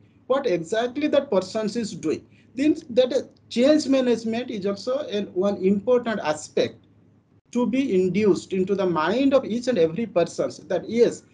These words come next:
you have to do this, you have to do this, you have to do this. Then you have to access yourself that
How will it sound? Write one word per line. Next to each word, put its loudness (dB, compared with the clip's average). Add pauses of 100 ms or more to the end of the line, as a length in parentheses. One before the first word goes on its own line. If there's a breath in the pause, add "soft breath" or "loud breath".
(140)
you 0
have -4
to -4
do 4
this, -6
you -2
have 0
to -2
do -2
this, -6
you -4
have 2
to -6
do 0
this. -2 (280 soft breath)
Then 4
you 2
have 0
to 0
access 0 (180)
yourself 0
that -4